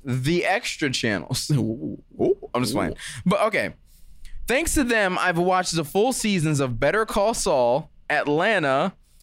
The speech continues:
Speaker 1: Game of Thrones, Curb Your <laughs> Enthusiasm, and It's Always Sunny in Philadelphia.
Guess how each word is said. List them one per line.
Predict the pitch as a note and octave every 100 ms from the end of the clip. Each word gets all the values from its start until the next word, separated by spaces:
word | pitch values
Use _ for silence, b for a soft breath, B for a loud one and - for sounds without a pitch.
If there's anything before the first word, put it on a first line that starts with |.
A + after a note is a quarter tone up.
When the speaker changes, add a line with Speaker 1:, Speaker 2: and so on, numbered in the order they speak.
| -
Speaker 1:
Game | C#3 F3 B3 C#4+
of | C4+
Thrones, | - G3+ G3 D#3 C3 C3+ E3 - _ _
Curb | - A#3 B3+ C#4+
Your | C#4+
<laughs> |
Enthusiasm, | G#3+ - G#3 G3 A#3 A#3+ A#3 F3 D3+ C#3+ C#3 D3+
and | D3+ D#3
It's | D3+
Always | - F#3+ G#3 G#3 -
Sunny | F#3+ F3
in | E3
Philadelphia. | D3 E3 D3+ D3 D3 B2+ F#2+ B1